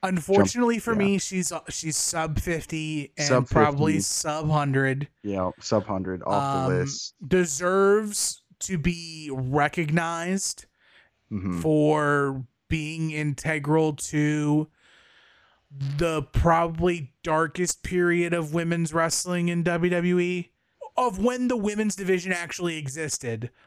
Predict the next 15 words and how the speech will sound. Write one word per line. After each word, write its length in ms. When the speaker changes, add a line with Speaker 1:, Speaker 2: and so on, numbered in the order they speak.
Speaker 1:
the 160
darkest 580
time 300
period 340
for 140
wrestling. 680
Speaker 2:
Right. 300
Speaker 1:
Um, 60
Speaker 2:
She 160
is 140
the 80
person 440
with 120
the 80
flashlight 760